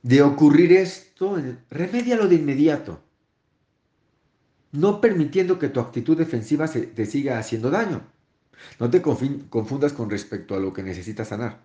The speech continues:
sino que di para tus adentros: "He olvidado lo que realmente soy, pues me confundía a mí mismo con mi cuerpo, o con un cuerpo".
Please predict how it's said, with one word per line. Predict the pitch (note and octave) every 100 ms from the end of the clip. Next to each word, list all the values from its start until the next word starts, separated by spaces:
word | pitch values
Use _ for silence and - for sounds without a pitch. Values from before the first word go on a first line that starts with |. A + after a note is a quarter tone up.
| _ _
sino | - A2+ A2+
que | A2
di | A#2
para | G#2+ F#2+
tus | F#2
adentros: | F2+ F2 D#2+ - - _ _ _ _ _ _ _ _ _ _ - - -
"He | F3+
olvidado | G3 F3 D#3+ E3+ D#3+
lo | C#3
que | A#2 A#2+
realmente | B2+ B2 B2 A#2+ A#2 A#2
soy, | G#2+ G#2 F#2 E2 _ _ _ _ _ _ -
pues | F#3 F#3+
me | G3+
confundía | G3+ F3+ F#3+ F#3 G#3+ G3+ E3+ C#3+
a |
mí | C#3 C#3+
mismo | C#3+ B2 A#2 G#2+
con | G#2+ G2
mi | G2
cuerpo, | A2 G#2 - F2 E2 _ _ _ _ _ _ _ E2
o | F#2+
con | G#2+ G#2+
un | C3+ A#2+
cuerpo". | A#2 A2 G#2+ -